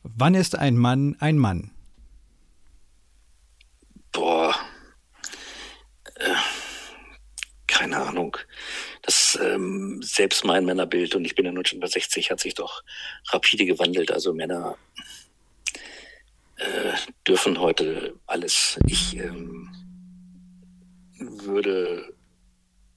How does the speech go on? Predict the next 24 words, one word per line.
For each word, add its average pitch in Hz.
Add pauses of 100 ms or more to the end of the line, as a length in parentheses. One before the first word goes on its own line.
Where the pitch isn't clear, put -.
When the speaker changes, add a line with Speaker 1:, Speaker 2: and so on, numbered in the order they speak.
(2500)
Speaker 2:
hab -
ich -
keine -
Antwort -
drauf. - (280)
Speaker 1:
<laughs> 175
Alles 170
klar. 117 (180)
Okay, 135 (140)
musst 151
du 131
ja 110
auch 104
nicht 107
drauf 110
haben. 90
Vielen 151
Dank, 139
dass 131
du 127
dabei 107
warst. 87
Danke 101
dir. 87